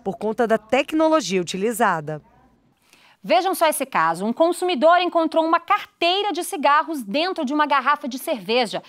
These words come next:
Speaker 2: Ele procurou a justiça e a fabricante foi condenada a indenizá-lo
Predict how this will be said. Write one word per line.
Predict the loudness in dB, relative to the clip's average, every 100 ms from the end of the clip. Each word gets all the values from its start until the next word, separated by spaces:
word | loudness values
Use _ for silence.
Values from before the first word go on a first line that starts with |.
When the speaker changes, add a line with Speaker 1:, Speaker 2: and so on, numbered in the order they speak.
| -16 -8
Speaker 2:
Ele | -4
procurou | 0 2 4 6 6
a | 4
justiça | 0 -4 -4 -2 -2 -4 -4 -2
e |
a |
fabricante | 2 0 0 0 0 -2
foi | -6 -4
condenada | -4 -4 -4 -2 0 0 0 -2
a | -2
indenizá-lo | -2 -2 -4 -4 0 2 2 0